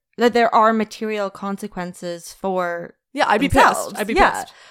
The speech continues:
Speaker 1: But I think it's insane of us to assume that someone's branded public identity would line up completely with who they are in their private lives.
Speaker 2: I think we need to do a little, let's just do a little look, um, at how much these guys make, just so you have an understanding of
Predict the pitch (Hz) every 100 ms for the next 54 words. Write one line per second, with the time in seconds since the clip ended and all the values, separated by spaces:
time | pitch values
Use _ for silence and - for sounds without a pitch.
0 | _ - 262 233 285 - 214 208 208 208
1 | 202 - 180 180 - 170 170 214 170 165
2 | - 180 156 165 - 175 170 - 202 175
3 | 170 165 175 - - 180 175 170 170 -
4 | - 123 139 170 185 180 - 185 190 185
5 | - 185 175 233 269 226 196 185 180 202
6 | - _ _ _ 190 202 196 190 226 277
7 | 285 - 262 - 254 240 220 202 208 -
8 | 208 226 214 190 202 202 190 - 170 170
9 | - 165 - - - - _ _ - 208
10 | 262 277 214 220 196 196 190 175 165 160
11 | - - 175 175 - 190 208 202 180 170
12 | 165 160 160 190 - - 185 160 156 -
13 | 151 175 185 165 165 - 165 - 156 143
14 | - 170 - - 302 - - - 302 294
15 | - - 403 381 320 247 247 247 247 214
16 | 202 196 185